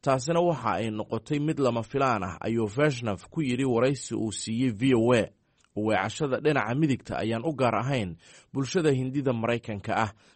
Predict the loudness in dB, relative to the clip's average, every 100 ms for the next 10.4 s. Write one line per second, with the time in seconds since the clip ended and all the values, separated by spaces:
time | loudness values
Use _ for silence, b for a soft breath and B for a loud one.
0 | b -8 -4 -2 0 0 0 0 2 2
1 | 0 -4 -6 -4 -6 -4 -4 -4 -4 0
2 | 2 2 0 0 -2 0 -2 -2 -4 -2
3 | -2 0 0 0 0 -4 -2 0 2 2
4 | 0 -2 B B B -2 -2 -2 0 4
5 | 4 4 0 -2 -2 2 4 2 0 -4
6 | -4 -6 0 2 4 2 0 -6 -6 -2
7 | 0 0 -2 -8 -6 -2 0 0 -4 -2
8 | 0 2 0 -2 -4 B B -4 -2 0
9 | 0 2 0 0 0 0 0 2 2 2
10 | -4 -4 -2 -4